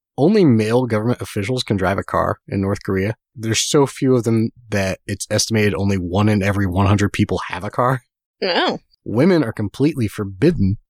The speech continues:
Speaker 1: to drive, even those working as traffic officers.
Speaker 2: I'm honestly surprised that women can be traffic officers.
Speaker 1: Yeah, it seems odd. And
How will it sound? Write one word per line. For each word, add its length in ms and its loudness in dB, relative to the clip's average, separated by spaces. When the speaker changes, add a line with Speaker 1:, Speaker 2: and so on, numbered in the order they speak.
Speaker 1:
to 100 -4
drive, 460 -4
even 260 4
those 220 4
working 360 0
as 120 -2
traffic 440 -2
officers. 560 0
Speaker 2:
I'm 120 -2
honestly 320 0
surprised 380 0
that 100 -2
women 240 0
can 120 0
be 120 2
traffic 360 -6
officers. 600 -2
Speaker 1:
Yeah, 260 2
it 140 2
seems 280 0
odd. 220 0
And 500 4